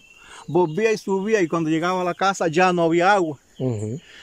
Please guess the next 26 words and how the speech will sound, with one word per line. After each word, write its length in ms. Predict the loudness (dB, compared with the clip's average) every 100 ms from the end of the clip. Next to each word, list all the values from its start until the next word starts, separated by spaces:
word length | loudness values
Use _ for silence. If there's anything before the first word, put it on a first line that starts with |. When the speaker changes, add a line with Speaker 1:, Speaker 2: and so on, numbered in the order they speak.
| -8
Speaker 1:
Entonces, 460 | -6 0 0 0 -2
¿qué 100 | 0
era 140 | 2
lo 100 | 0
que 80 | -4
estaba 240 | -2 -2
pasando? 400 | -2 -2 -2 -2
Yo 160 | 0 0
nunca 260 | -2 -2
me 120 | -2 0
imaginaba 520 | 0 0 0 2 2
nada, 280 | 2 0 2
pero 220 | 2 2
aquí 200 | 0 -2
todavía 300 | 0 0 -2
cuando 240 | -2 -6
me 100 | -6
tiraron 440 | -6 -4 -2 -2 -4
esa 180 | -4
piedra 500 | -4 0 0 2 0
de 100 | 0
allá 120 | 0 0
arriba, 360 | 0 -2 -2 -8 _ -20 -20 -20 _ _ _ _ -20 _ _ -6
yo 160 | 0
no 140 | 0 0
sabía 400 | 0 0 0